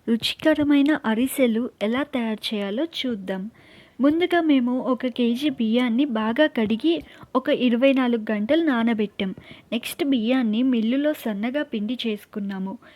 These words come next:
తర్వాత దాన్ని జల్లెడ పట్టుకున్నాము. ఇలా జల్లెడ పట్టుకుంటే పిండి మెత్తగా అవుతుంది, అరిసెలు సాఫ్ట్‌గా బాగా వస్తాయి. నెక్స్ట్ ఒక కేజీ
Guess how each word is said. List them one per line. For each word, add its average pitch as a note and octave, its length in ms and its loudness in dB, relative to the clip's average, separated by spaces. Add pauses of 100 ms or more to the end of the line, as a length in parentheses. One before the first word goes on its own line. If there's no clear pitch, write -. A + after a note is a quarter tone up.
(160)
తర్వాత A3+ 480 -4 (160)
దాన్ని A3 420 -2
జల్లెడ A#3+ 340 -2
పట్టుకున్నాము. G3+ 800 -6 (460)
ఇలా D#4 280 4
జల్లెడ A#3 380 2
పట్టుకుంటే A3+ 680 -2
పిండి B3 400 0
మెత్తగా C4 460 0
అవుతుంది, G#3 540 0 (120)
అరిసెలు A#3 560 0
సాఫ్ట్‌గా A3+ 720 -2
బాగా G#3+ 380 -2
వస్తాయి. G3+ 540 -2 (540)
నెక్స్ట్ - 400 -2 (220)
ఒక B3+ 320 2
కేజీ B3 420 2